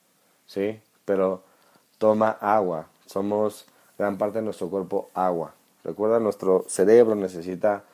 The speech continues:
energía y la sinapsis es choques de energía y eso es a través del agua, de la hidratación. Entonces es fundamental que te hidrates.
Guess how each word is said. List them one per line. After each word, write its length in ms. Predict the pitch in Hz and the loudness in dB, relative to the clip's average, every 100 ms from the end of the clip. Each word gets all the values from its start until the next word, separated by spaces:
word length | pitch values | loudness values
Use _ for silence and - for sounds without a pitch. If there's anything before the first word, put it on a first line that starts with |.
| _ _ | _ _
energía 640 | 87 95 85 - 120 98 71 _ _ _ _ _ | -8 -6 -8 -8 -6 -6 -8 _ _ _ _ _
y 440 | - 107 110 113 - _ | -6 -2 0 0 -4 _
la 140 | - 92 | 0 0
sinapsis 720 | - 101 117 123 - 92 - | 0 0 2 2 -2 -10 -6
es 320 | 95 90 - | -6 -6 -16
choques 420 | - - 101 107 101 | -20 -2 -2 0 -2
de 100 | 104 | -2
energía 520 | 101 98 - 120 95 | -2 -4 -6 -4 -2
y 120 | 95 | -4
eso 320 | 92 101 95 | -6 -4 -4
es 120 | 98 | -4
a 80 | 104 | -8
través 520 | 87 90 90 107 - _ _ _ - | -6 -2 0 -2 -4 _ _ _ -8
del 400 | 101 101 98 92 | -6 -4 -4 -2
agua, 260 | 95 92 | -2 -2
de 80 | 87 | -6
la 80 | 87 | -8
hidratación. 680 | 85 87 80 80 - 90 82 _ _ _ | -8 -10 -10 -12 -6 -6 -6 _ _ _
Entonces 320 | 95 92 95 | -8 -8 -6
es 160 | 104 | -6
fundamental 760 | 117 117 110 101 90 117 123 117 - _ _ _ _ | -4 -2 -2 -2 -2 0 2 -2 -12 _ _ _ _
que 120 | 98 | -8
te 200 | 87 95 | -6 -6
hidrates. 640 | 92 92 95 92 85 73 | -4 -4 -2 -4 -6 -14